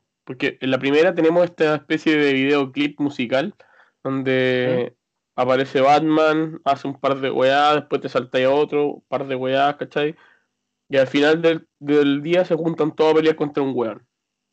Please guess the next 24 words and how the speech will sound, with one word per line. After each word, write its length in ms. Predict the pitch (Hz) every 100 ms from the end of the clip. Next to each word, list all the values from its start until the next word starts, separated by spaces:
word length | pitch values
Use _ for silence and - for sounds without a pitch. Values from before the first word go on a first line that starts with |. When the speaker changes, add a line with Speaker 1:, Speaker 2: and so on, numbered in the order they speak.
| _
Speaker 1:
Fin. 340 | _ 127 107 - _ _ _ _ _ -
¿Cachai? 360 | 131 139 135
Pero 360 | 147 139 143 -
Speaker 2:
Sí. 120 | 135 - - _ _ _ _
Speaker 1:
si 140 | - 143
tú 140 | 170
le 100 | 180
pones 200 | 180 180
una 160 | 180 175
música 340 | 180 190 175
continua, 640 | 160 156 - 196 180 214 247 _ -
es 80 |
un 140 | 165 165
video 180 | 156 160
musical, 400 | 151 147 107 - _ _
¿cachai? 360 | 131 127 139 151 _ _ _ _ _ _ -
No 180 | 135
se 80 | 143
entiende 500 | 143 - 156 165 156
nada, 220 | 143 135 127
no 80 |
hay 120 | 139 156
una 200 | 156 147
conexión. 540 | 139 120 - -